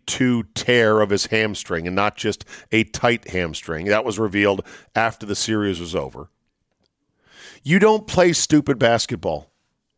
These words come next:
and get, you should not get rewarded for it. For example, here's your bad and Har-,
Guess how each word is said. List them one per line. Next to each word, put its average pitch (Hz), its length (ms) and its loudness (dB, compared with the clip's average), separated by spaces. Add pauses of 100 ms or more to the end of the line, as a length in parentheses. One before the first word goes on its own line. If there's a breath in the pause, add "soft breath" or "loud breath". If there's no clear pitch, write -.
(360)
and 117 180 -2
get, 131 260 2
you 131 100 -4
should 143 240 2
not 156 240 2
get 135 160 2
rewarded 113 520 2
for 92 180 -4
it. 76 100 -10
For 165 180 4
example, 110 480 0 (600 soft breath)
here's 170 280 4
your 156 120 2
bad 127 320 2
and 110 80 -6
Har-, 120 240 2